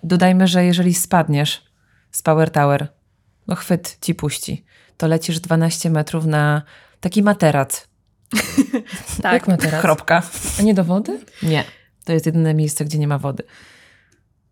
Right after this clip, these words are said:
Speaker 1: Więc
Speaker 3: Mm.
Speaker 1: jest, y, bo
Speaker 3: Mm.
Speaker 1: teoretycznie on jest, y, ty się, Kasia, znasz, on jest elastyczny i jakby nie
Speaker 2: A.
Speaker 1: robi nic, ale zawsze można
Speaker 2: Teoretycznie jest na pewno jakiś specjalny. Aż tak się nie znam na materacach, ale jest to taka dość, e, no,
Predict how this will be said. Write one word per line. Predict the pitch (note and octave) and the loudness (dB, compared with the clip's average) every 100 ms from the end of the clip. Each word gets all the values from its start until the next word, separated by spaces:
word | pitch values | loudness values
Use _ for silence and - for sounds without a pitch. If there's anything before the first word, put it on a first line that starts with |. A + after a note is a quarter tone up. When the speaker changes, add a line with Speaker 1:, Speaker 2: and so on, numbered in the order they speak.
| _ _ _ _ _ _ _ _ _ _ - | _ _ _ _ _ _ _ _ _ _ -8
Speaker 1:
Więc | F#3 F3 D3+ | 0 2 4
Speaker 3:
Mm. | D3 | 4
Speaker 1:
jest, | G3 F#3+ - | 2 2 -2
y, | E3 | -2
bo | C4+ B3+ | 2 2
Speaker 3:
Mm. | G#3+ | 4
Speaker 1:
teoretycznie | G3 F#3 E3+ - A3 | 4 4 2 0 0
on | F#3+ G3 | 2 4
jest, | G3 F#3+ - | 2 0 -2
y, | F#3 F3+ F3+ F3+ F3+ F3 F3 | 0 2 2 2 2 0 -2
ty | - | -4
się, | - E3+ | -2 -2
Kasia, | D3+ D#3 | -4 -2
znasz, | D3+ C#3+ | -2 -2
on | E3 D#3+ | 0 0
jest | D#3+ | 2
elastyczny | D#3+ D#3 E3+ - E3 D#3 | 2 0 -4 -4 -4 -2
i | D#3 | -4
jakby | D#3 D#3+ | -2 -2
nie | E3 | 2
Speaker 2:
A. | E3+ | 4
Speaker 1:
robi | F3+ D3+ | 4 2
nic, | D#3 - | -2 -2
ale | D#3 D#3+ | 0 0
zawsze | E3 - E3+ | 0 -2 -4
można | D#3+ F3 E3+ - | -2 -2 -2 -4
Speaker 2:
Teoretycznie | A#3 B3 B3 D4 D4 | -2 0 0 -4 -4
jest | C#4 - | -4 -2
na | A#3+ | -2
pewno | A#3+ A3+ | 0 -2
jakiś | A3 - | -4 -8
specjalny. | - A3 - G3+ G#3+ G3 - - | -6 -4 -4 -4 -4 -6 -6 -8
Aż | - | -6
tak | A#3 | -6
się | - | -4
nie | A#3 | -2
znam | B3 | 0
na | G#3+ | 0
materacach, | G#3 G#3+ G#3+ G#3+ G#3 | -2 -2 -4 -4 -2
ale | G#3 | -2
jest | G#3 | -4
to | |
taka | G#3 G#3 G3+ | -4 -4 -2
dość, | G3+ G3 - | -4 -6 -8
e, | - G3+ G3+ G3+ G#3+ G#3+ - - G#3 | -6 -4 -4 -4 -6 -12 -20 -14 -6
no, | G#3+ | -6